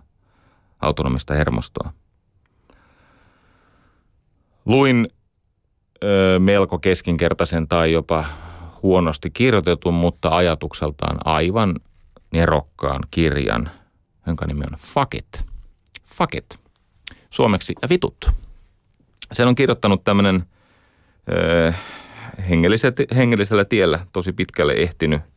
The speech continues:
siis suorastaan niinku hänen sukunsa on tämmöisiä jotain anglikaanisaarnaajia tai munkkeja,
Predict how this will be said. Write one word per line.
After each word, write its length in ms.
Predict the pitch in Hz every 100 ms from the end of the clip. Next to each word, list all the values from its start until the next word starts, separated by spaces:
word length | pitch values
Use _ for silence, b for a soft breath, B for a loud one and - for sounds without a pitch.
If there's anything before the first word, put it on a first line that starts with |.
| _
siis 240 | - -
suorastaan 420 | 92 87 - 80
niinku 220 | 78 76 -
hänen 180 | 85 80
sukunsa 580 | - 131 127 80 - - -
on 160 | - 60
tämmöisiä 420 | - 53 - 55 - _ _ b b b b b b b b -
jotain 260 | - - 64
anglikaanisaarnaajia 1120 | 71 64 - 50 50 - 60 - 50 50 50 50
tai 120 | -
munkkeja, 480 | 58 57 - -